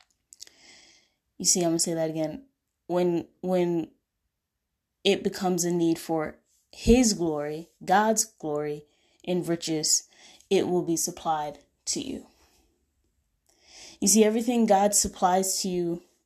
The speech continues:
is a need. Sometimes it may be a want in your eyes, but in his, it was something you needed to have so you could help further his kingdom on earth.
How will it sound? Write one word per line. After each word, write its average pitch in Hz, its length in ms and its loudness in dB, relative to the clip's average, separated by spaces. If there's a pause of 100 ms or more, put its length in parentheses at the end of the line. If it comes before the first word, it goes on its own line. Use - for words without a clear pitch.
(120)
is 175 180 -6
a 170 60 -2
need. 165 360 -8 (880)
Sometimes 185 600 2
it 180 60 0
may 175 580 -2 (800)
be 190 140 2
a 180 80 4
want 170 500 0
in 165 160 -2
your 170 220 2
eyes, 208 420 2
but 175 160 -4
in 160 140 -4
his, 190 840 2 (440)
it - 80 -6
was 175 200 4
something 185 440 0
you 196 260 4
needed 185 300 2
to 175 100 -6
have 156 420 -2
so - 140 -6
you 165 260 -6
could 190 200 -14
help 170 260 -2
further 175 540 0
his 165 340 -8
kingdom 175 560 -4
on - 260 -12
earth. - 540 -18